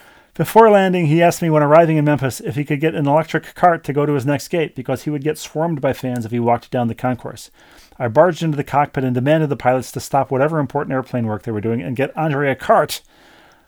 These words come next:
Our airplane was met by a supervisor who directed Andre off the plane and down the jetway stairs to a waiting van to drive him to his next gate.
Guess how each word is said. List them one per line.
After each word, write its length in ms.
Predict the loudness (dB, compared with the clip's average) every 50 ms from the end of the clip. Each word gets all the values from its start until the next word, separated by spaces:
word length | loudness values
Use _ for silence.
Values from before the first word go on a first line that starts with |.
| _ -8
Our 100 | -6 -4 -2
airplane 380 | 0 -2 -2 0 -2 -2 0
was 140 | 0 0 2
met 160 | 2 2 2
by 100 | 4 2 2
a 100 | 2 0
supervisor 540 | 0 -4 -6 -4 -2 0 2 2 2 0 -2
who 100 | -2 0
directed 340 | 0 0 0 0 0 0 0
Andre 280 | 0 0 0 -2 -2
off 220 | 0 0 -2 -2 -4
the 60 | -10
plane 240 | -8 -4 -4 -2 0
and 120 | -2 0
down 180 | 2 2 2 2
the 80 | 0 -2
jetway 320 | -2 -4 -4 -2 -4 -4
stairs 340 | -4 -4 -4 -2 -2 -2 -4 -4
to 120 | -4 -4
a 60 | -2
waiting 280 | -2 -2 -2 -2 -2 -2
van 220 | -2 -4 -4 -4
to 80 | -6 -4
drive 240 | -2 -2 -2 -2 -2
him 120 | -6 -8
to 140 | -8 -8 -6
his 180 | -6 -6 -6 -4
next 280 | -6 -6 -6 -10 -8
gate. 260 | -6 -6 -6 -6 -8